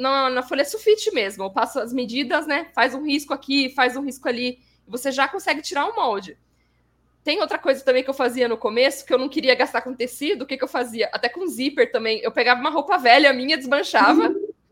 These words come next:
Speaker 1: pegava o tecido velho, botava no vestido. Mas nessa época eu não aprendendo, né? Eu não vendia ainda.
Speaker 2: Sim, sim,
Speaker 1: Botava
Speaker 2: sim.
Speaker 1: no
Speaker 2: Mas
Speaker 1: tecido.
Speaker 2: pra aprender mesmo, aham.
Speaker 1: Isso. Desmanchava
Speaker 2: Peça
Speaker 1: um,
Speaker 2: piloto, né?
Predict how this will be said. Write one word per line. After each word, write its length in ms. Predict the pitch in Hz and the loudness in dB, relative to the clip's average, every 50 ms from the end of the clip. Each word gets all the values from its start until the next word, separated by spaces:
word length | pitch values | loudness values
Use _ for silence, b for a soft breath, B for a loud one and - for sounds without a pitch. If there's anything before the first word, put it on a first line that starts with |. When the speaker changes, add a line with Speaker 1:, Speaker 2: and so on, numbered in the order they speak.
| - - - | -20 -2 4
Speaker 1:
pegava 320 | - 277 240 262 269 285 453 | 4 6 8 8 6 6 6
o 20 | |
tecido 320 | - - - - 240 330 | 2 0 0 0 -6 -4
velho, 360 | 311 233 254 247 247 302 - 294 | 2 4 8 8 8 8 6 2
botava 600 | 294 - - - - 370 - - 294 277 - - _ | -2 -2 -2 0 2 2 4 4 2 0 -2 -6 _
no 80 | - 254 | -8 -6
vestido. 300 | 208 254 - 285 269 - - - 233 | -6 -6 -6 -6 -8 -8 -8 -4 0
Mas 160 | 247 262 240 | 0 0 2
nessa 220 | 254 254 254 247 | 0 0 4 2
época 160 | 226 - - | 2 2 2
eu 40 | 269 | -2
não 60 | 269 | -2
aprendendo, 420 | 277 - 359 453 466 320 220 208 208 | -2 -2 0 -2 0 0 -2 -4 -4
né? 120 | 208 208 | -4 -4
Eu 40 | 208 | -4
não 100 | 208 208 | -6 -6
vendia 380 | 220 254 294 320 269 269 294 285 | -8 -6 -6 -6 -4 -2 0 0
ainda. 240 | 262 214 190 175 | -2 -2 -6 -10
Speaker 2:
Sim, 320 | - 359 - - _ - - - | -12 -12 -12 -12 _ -16 -10 -6
sim, 200 | 320 302 - 339 | -4 -2 0 2
Speaker 1:
Botava 380 | 247 262 - - 254 262 330 | 2 2 2 2 2 2 4
Speaker 2:
sim. 80 | 269 - | 4 4
Speaker 1:
no 40 | - - | 4 2
Speaker 2:
Mas 140 | - 277 - | 2 0 -2
Speaker 1:
tecido. 220 | - - - 254 | -2 -2 0 2
Speaker 2:
pra 120 | 285 330 339 | 2 2 2
aprender 420 | 339 403 392 415 392 359 370 370 - - | 2 2 0 0 0 0 -2 -2 -2 -2
mesmo, 340 | 330 262 220 190 196 196 196 185 196 202 | -2 -2 -2 -2 -4 -6 -8 -6 -6 -2
aham. 80 | 220 311 | 0 0
Speaker 1:
Isso. 520 | 330 349 381 330 320 - 330 202 175 - - _ _ _ | 0 0 0 -2 -4 -4 -2 -2 -2 -4 -8 _ _ _
Desmanchava 380 | - 233 254 262 262 311 302 302 | -6 -4 -2 0 4 4 4 4
Speaker 2:
Peça 160 | - 320 285 | 4 2 0
Speaker 1:
um, 40 | 277 | -2
Speaker 2:
piloto, 580 | 403 415 466 480 523 539 523 523 - 320 269 | -2 -2 0 2 2 2 2 2 0 -2 -2
né? 460 | 254 254 254 285 403 415 - - - | -2 0 -2 -2 -4 -6 -8 -12 -14